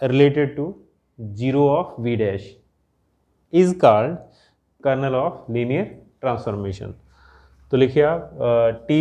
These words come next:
is a linear transformation from V to V dash, then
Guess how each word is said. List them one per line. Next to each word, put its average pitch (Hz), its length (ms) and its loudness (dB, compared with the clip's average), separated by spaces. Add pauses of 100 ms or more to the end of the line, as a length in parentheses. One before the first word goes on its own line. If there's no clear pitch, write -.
is 151 60 0
a 156 100 4
linear 160 380 2
transformation 147 720 -2
from 135 240 -2
V 123 200 2
to 190 140 0 (400)
V 113 160 -2
dash, 165 280 2 (480)
then 151 180 2